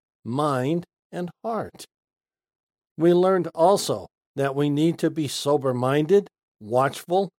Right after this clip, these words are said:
and circumspect. Commentary thus made the claim,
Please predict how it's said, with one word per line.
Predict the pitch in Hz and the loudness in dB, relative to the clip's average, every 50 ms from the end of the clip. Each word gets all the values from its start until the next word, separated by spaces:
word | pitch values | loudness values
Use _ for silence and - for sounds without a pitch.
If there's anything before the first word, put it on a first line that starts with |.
| _ _ | _ _
and | - 202 190 - | -6 -4 -4 -4
circumspect. | - - - 220 233 - - 170 143 - - - - 120 107 92 - _ - - _ _ _ _ _ _ _ _ _ _ _ _ _ _ | -4 -4 -4 -4 -4 -4 -6 -8 -8 -8 -10 -10 -10 -10 -10 -10 -14 _ -20 -20 _ _ _ _ _ _ _ _ _ _ _ _ _ _
Commentary | _ - 110 117 120 131 131 - - 147 151 151 160 156 | _ -8 -6 -4 -4 -4 -4 -4 -2 -2 0 0 0 0
thus | 143 170 175 151 - - | 2 2 2 0 0 -2
made | 143 151 170 175 165 156 143 - | -2 0 0 2 2 0 -2 -4
the | - 156 | -6 -8
claim, | - - - 180 202 196 185 139 117 104 | -8 -8 -8 -6 -4 -2 -2 -2 -4 -6